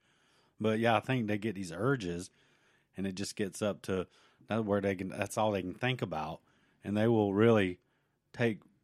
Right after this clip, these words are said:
really bold risks to get access to children sometimes.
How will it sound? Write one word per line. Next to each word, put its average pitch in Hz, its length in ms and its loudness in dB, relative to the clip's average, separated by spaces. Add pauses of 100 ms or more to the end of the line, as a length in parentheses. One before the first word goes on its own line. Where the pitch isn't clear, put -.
(100)
really 120 380 2
bold 104 360 2
risks 92 600 -2 (200)
to 110 120 -4
get 98 120 -4
access 95 480 -6
to 90 120 -10
children 95 420 0
sometimes. 82 640 -8